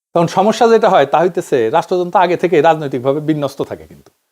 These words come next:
আমাদের মতো অনুন্নত দেশে যেখানে, এ, রাষ্ট্রীয় প্রতিষ্ঠান দাঁড়ায় নাই, তারা একটা সিস্টেম করে নেয় ক্ষমতা চালানোর জন্য, যেটারে বলে বন্দোবস্ত। ওই বন্দোবস্তের সাথে আপনি কিভাবে ডিল করবেন, আপনি কতটুকু ভাঙবেন,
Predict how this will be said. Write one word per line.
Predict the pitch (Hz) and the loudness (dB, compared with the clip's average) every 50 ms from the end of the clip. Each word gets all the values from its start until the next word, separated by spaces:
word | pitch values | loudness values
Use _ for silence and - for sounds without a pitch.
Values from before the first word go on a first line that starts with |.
| _ _ - | _ _ -2
আমাদের | - 185 208 214 240 233 | 0 0 2 4 2 2
মতো | 226 226 247 | 2 2 2
অনুন্নত | 233 226 226 226 226 214 208 208 | 2 2 2 0 -2 -2 -2 0
দেশে | 202 175 170 160 - 165 | 0 0 0 0 0 0
যেখানে, | 139 151 156 196 196 196 180 - - _ _ _ _ _ - | 0 0 0 0 -2 -4 -4 -6 -10 _ _ _ _ _ -4
এ, | 165 160 156 156 | -2 -2 0 0
রাষ্ট্রীয় | 165 180 190 185 - - 196 | 2 2 2 0 2 0 0
প্রতিষ্ঠান | 170 180 170 185 - - 202 175 | 0 0 -2 -4 -4 -4 -6 -2
দাঁড়ায় | 156 165 160 160 147 139 | 0 2 2 2 2 0
নাই, | 123 110 110 | -2 -6 -6
তারা | 110 - 156 165 175 175 - | -2 0 2 2 2 2 0
একটা | 180 170 - - 196 180 | -4 -6 -4 -2 -4 -2
সিস্টেম | 180 - - 190 - - 220 208 175 | -2 -2 -6 -6 -2 -2 -4 -4 -2
করে | 135 120 110 95 | -4 -8 -8 -8
নেয় | 90 92 - | -14 -18 -14
ক্ষমতা | - - 151 135 127 127 - | -6 -6 -4 -4 -4 -4 -2
চালানোর | 135 117 107 101 95 90 82 - | -2 -2 -2 -4 -10 -14 -20 -20
জন্য, | 76 76 78 _ _ _ _ _ _ _ _ - | -20 -20 _ _ _ _ _ _ _ _ _ -2
যেটারে | 131 160 170 180 175 170 170 | 0 2 4 4 4 4 4
বলে | 165 160 165 | 4 2 2
বন্দোবস্ত। | 139 131 170 165 151 120 98 101 98 - - _ - _ _ _ _ _ _ _ _ _ _ _ - - | 2 0 -2 -2 -2 -6 -8 -10 -12 -16 -18 _ -20 _ _ _ _ _ _ _ _ _ _ _ 0 2
ওই | 214 254 254 | 2 2 4
বন্দোবস্তের | 196 240 262 269 269 269 254 240 - - 247 226 | 2 0 0 2 0 0 -2 -2 -2 -2 -6 -4
সাথে | - 240 214 226 226 | -2 -2 0 2 0
আপনি | 208 196 196 190 | 0 0 -2 -10
কিভাবে | - 202 175 175 175 175 | -6 -6 -4 -4 -4 -4
ডিল | 156 139 160 147 | -4 -6 -8 -10
করবেন, | 117 101 90 80 80 - 98 | -10 -14 -16 -18 -18 -16 -10
আপনি | 123 139 160 180 - | -10 -8 -6 -2 -2
কতটুকু | 202 180 - 180 160 180 196 | -2 0 0 -2 -2 0 -2
ভাঙবেন, | 160 127 107 131 120 110 101 95 82 | -2 0 0 -2 -2 -2 -8 -10 -14